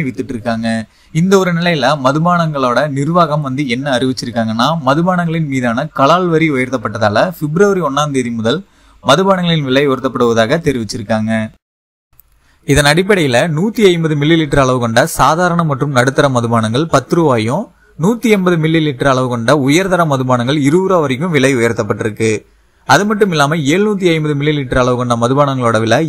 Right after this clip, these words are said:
எண்பது ரூபா வரைக்கும் உயர்த்தப்படும் அப்படின்னு தெரிவிச்சிருக்காங்க. இது போக அறுநூத்தி ஐம்பது மில்லி அளவு கொண்ட பீர் வகைகள் பத்து ரூபா வரைக்கும் உயர்த்தப்பட்டிருக்கு. முன்னூத்தி எழுபத்தஞ்சு மில்லி, எழுநூத்தி ஐம்பது மில்லி, ஒரு லிட்டரு இந்த கொள்ளளவு கொண்ட மதுபான ரகங்கள், அது போக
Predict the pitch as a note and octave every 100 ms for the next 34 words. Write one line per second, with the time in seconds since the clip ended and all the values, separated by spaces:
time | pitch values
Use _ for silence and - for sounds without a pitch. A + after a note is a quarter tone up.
0 | B2+ D3 G3+ G#3+ G3 D#3+ C#3 E3 C3+ C3
1 | C3+ A#2+ B2 A#2 A#2 A2+ F3 E3 C3 A#2
2 | A#2 G#2+ A2 A2+ A2 - _ _ _ _
3 | _ _ _ _ _ _ _ _ C#3+ E3
4 | G3 G3 C#3 D3 D3 C3 F#3 G#3 F#3+ F3+
5 | D#3+ D3+ D3+ E3 E3 C3+ D3 C#3 B2 C3+
6 | D#3 C#3 F#3 F#3 C#3 A#2+ C#3+ E3 C3 -
7 | G3+ F3+ C#3 C3+ E3+ C3 A#2+ G#2+ G#2+ A2+
8 | G2+ A#2 A2+ - - D#3 A3 A3 F#3 D#3
9 | C#3 C#3 B2 A#2+ A#2+ B2+ A2+ C3 F3+ F#3
10 | D#3+ D3 B2+ B2 A#2 A#2 B2+ A2+ D#3 F3
11 | C#3+ A#2 C3+ B2 D3 F3 E3 D3 D3 D3
12 | C3+ B2+ A#2+ A#2 C3 C3 A#2 A2+ A2 C#3
13 | F3+ C3 D#3 D3 B2 A#2+